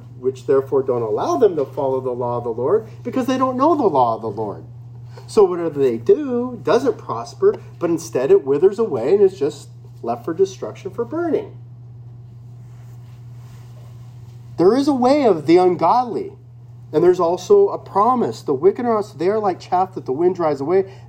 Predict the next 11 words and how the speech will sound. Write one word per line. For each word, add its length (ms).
Therefore, 600
the 160
wicked 520
will 240
not 280
stand 500
in 200
the 80
judgment. 560
Nor 160
sinners," 840